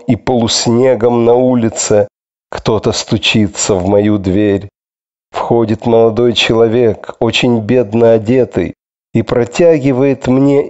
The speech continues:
измятый, грязный клочок бумаги.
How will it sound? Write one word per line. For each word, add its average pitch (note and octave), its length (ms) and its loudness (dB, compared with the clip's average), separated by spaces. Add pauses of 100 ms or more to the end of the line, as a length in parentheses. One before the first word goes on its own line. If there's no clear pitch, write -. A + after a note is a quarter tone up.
измятый, A2+ 880 2 (220)
грязный C3 800 2
клочок A#2+ 580 -2
бумаги. A2 800 0